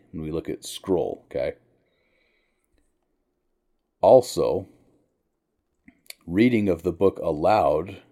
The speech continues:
is an, it's a, it's an I-, Israel, it's a custom of Israel, right? And followed by covenant with Moses after publicly reading the law or the, or the Torah, okay? So this is,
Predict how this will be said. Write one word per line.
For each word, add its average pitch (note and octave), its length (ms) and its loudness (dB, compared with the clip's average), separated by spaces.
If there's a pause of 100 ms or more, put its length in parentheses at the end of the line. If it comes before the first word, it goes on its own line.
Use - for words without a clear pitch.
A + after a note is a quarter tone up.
(300)
is F2+ 360 0
an, D#2+ 500 -6 (640)
it's - 160 -10
a, F2+ 260 -4
it's F2 140 -10
an F2 100 -6
I-, F#2 220 -2
Israel, F#2 640 0
it's - 180 -10
a F2+ 60 -2
custom - 400 0
of D#2 100 -4
Israel, D#2 540 -6
right? D2 240 -6 (1400)
And F2 200 -4
followed G2+ 500 6
by E2+ 220 4
covenant F#2+ 640 2
with D#2+ 180 -4
Moses F2+ 540 -2
after E2+ 340 -2
publicly G2+ 600 -4
reading F2 560 -2
the D2 100 -6
law E2+ 300 2
or E2 180 -4
the, D#2 80 -8
or G2 260 0
the C#2+ 140 -8
Torah, D#2+ 560 -4 (580)
okay? D2 280 -4 (1500)
So F#2 160 -4
this G2+ 260 0
is, F#2 360 -6